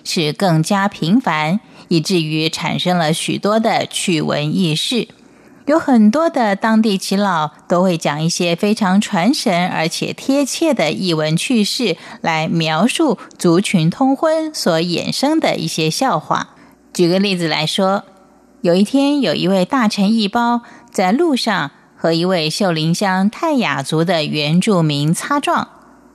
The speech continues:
双方都是气冲冲的相互对骂。而这位大臣一包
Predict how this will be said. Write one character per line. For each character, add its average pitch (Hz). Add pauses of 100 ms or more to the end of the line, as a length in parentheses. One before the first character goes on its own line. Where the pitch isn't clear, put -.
双 208
方 240
都 175
是 143
气 -
冲 202
冲 208
的 -
相 165
互 160
对 165
骂。 202 (800)
而 247
这 349
位 311
大 294
臣 240
一 247
包 226